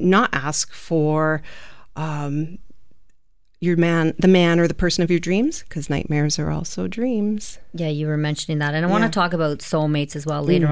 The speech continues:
Speaker 2: on in the
Speaker 1: okay.
Speaker 2: show. But how can people actually put this into practice? Take us through a scenario of how we would ask the universe for a partner.
Speaker 1: A partner. So the way I would phrase it,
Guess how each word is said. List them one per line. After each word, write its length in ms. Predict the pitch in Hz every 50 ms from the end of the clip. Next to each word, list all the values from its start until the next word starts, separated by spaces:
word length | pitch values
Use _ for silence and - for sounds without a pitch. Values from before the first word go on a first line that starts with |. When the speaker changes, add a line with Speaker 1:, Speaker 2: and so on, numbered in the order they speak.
| 147
Speaker 2:
on 80 | 143 147
in 80 | 143 139
the 60 | 139
Speaker 1:
okay. 220 | 131 370 - -
Speaker 2:
show. 320 | 226 156 151 147 143 139 135 - - - - - - - - -
But 120 | 254 254 -
how 240 | - - 277 311 330
can 220 | - - 466 415
people 400 | - - 302 294 294 - 285 254 -
actually 500 | 190 190 190 - - - - 190 180 170
put 320 | - - - 190 175 -
this 160 | - 180 - -
into 240 | - 160 156 - 151
practice? 720 | - - 151 135 139 - - - - - - - - - - - - - - - - -
Take 220 | - - 302 330 349
us 120 | 359 359
through 120 | - - 285
a 40 | 269
scenario 480 | - - 233 202 190 185 185 175 160
of 180 | 156 160 - -
how 300 | 165 - 190 196 214 196 -
we 160 | - 190 208
would 160 | 208 196 202 - -
ask 220 | 180 170 175 -
the 80 | - 190
universe 500 | 170 170 170 170 156 147 156 156 147 -
for 260 | - - 160 156 - -
a 80 | -
partner. 480 | 156 - - 151 147 - - - - - - -
Speaker 1:
A 60 | 180
partner. 280 | - - 160 - 160 160 - - - - - - -
So 180 | - - 214 208
the 100 | 202 196
way 160 | 208 226 226
I 200 | - 190 202 233
would 180 | 247 262 254
phrase 360 | - - 202 175 165 156 151 -
it, 160 | 151 - -